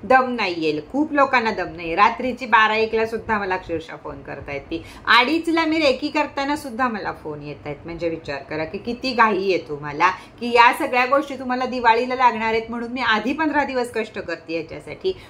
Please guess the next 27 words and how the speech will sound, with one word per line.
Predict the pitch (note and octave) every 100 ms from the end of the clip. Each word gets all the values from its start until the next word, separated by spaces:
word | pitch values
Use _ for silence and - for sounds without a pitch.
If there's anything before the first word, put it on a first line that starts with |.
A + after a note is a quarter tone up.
| -
पण | G#3 G#3
तुम्हाला | C4 D4+ B3
रात्री | A3+ A3 A3+
बारा, | G#3+ G3 F#3 F#3+
एक, | F#3 F#3 F3+ -
दोन | F#3 F#3+
काही | A#3+ C4 A3+
कळत | E3+ D3+ E3
नाही, | D#3
तुम्ही | E3 F#3
तेव्हा | G#3 G#3+
सुद्धा | G#3 F#3 D3
मला | D3 C3+
phone | E3+ D#3
करताय. | C#3 D3 - C#3+ C#3+ - - - - - - - - - - - - G3
तर |
चला | F#3 A3+ F3
जाऊ | E3 E3
दे. | D3 D3 - - -
आज | A#3 C4 D#4+ -
आहे | B3 B3+ A3+ G#3 G3+
offer | G3+ G3+ - D3+ F3 B3 B3+ -
तुम्हाला | B3 B3+ A#3 F3 D3+ D#3 A3 B3 - - - -
उलूक | B3 C4 D4+ D#4+
महाराज | D#4 D4+ C#4+ A3 G3 G3+ G#3
lamp | A3 G3 G3+ G#3 A3+
किटवर | A3+ - D#4 - A3